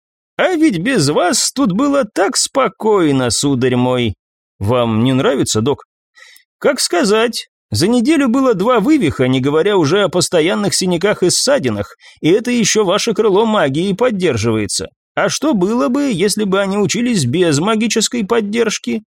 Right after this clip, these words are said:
И маг кивнул на бегущую фигуру, которая пыталась прыжками поднять дельтаплан в воздух,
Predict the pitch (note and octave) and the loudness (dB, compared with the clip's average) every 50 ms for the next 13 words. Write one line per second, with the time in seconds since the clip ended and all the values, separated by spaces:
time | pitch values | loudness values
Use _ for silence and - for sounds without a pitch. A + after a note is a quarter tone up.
0 | _ _ _ _ _ _ _ _ _ _ _ C#3 C#3 C3+ C#3 D3 C#3+ C#3 - - | _ _ _ _ _ _ _ _ _ _ _ 0 0 2 2 2 0 0 -2 -4
1 | - - _ - D3+ C#3 D3 D3+ C#3 B2 A2+ A#2 A#2 A2+ B2+ B2 A#2 B2+ B2 G#2+ | -10 -8 _ -2 0 2 2 2 2 2 2 2 2 0 0 0 2 2 2 2
2 | - - B2 A#2+ G#2 - B2 B2 C3+ F#3 G#3 F#3+ E3 C3 - B2 A#2 - C#3+ C#3+ | 2 0 0 0 0 0 -2 -2 0 0 0 0 0 0 0 -2 -2 0 0 0
3 | C3+ B2 B2 B2+ A#2+ G2+ C#3+ D3 D3 B2 G2+ - - C3+ C#3 B2+ - - - F#3+ | 0 0 0 0 0 2 2 2 2 2 0 -2 -2 -2 0 0 -2 -2 -2 0
4 | F3+ D3+ B2 A2+ - A#2+ A#2 A#2 B2+ C3 B2 - - - C#3 C3+ B2 A2 B2 A#2+ | 0 0 0 0 0 0 0 2 2 0 0 -2 -4 -2 -2 -2 0 0 0 -2
5 | - B2 C3+ B2+ A#2+ A#2 G#2+ C3+ F#3 G3 C#3 A#2+ C3 A#2 - | 0 0 -2 0 0 0 0 2 2 0 2 0 -2 -2 -2